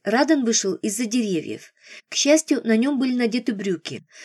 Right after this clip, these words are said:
С мокрых волос и обнажённого торса стекала вода. Он подошёл ближе и стал так, чтобы находиться между девушкой и Натаном,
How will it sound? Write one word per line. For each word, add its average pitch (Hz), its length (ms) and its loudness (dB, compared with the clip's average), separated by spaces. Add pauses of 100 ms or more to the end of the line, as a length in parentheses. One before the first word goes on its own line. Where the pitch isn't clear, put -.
(140)
С - 120 -8
мокрых 294 420 2
волос 190 380 2
и 190 80 0
обнажённого 220 600 2
торса 220 500 -4
стекала 226 500 -2
вода. 165 440 -2 (540)
Он 311 100 -2
подошёл 247 460 0
ближе 202 420 -2
и 226 140 -2
стал 240 340 0
так, 381 300 0 (200)
чтобы 233 280 -2
находиться 233 580 0
между 202 280 0
девушкой 254 520 2
и 254 160 -4
Натаном, 170 600 -4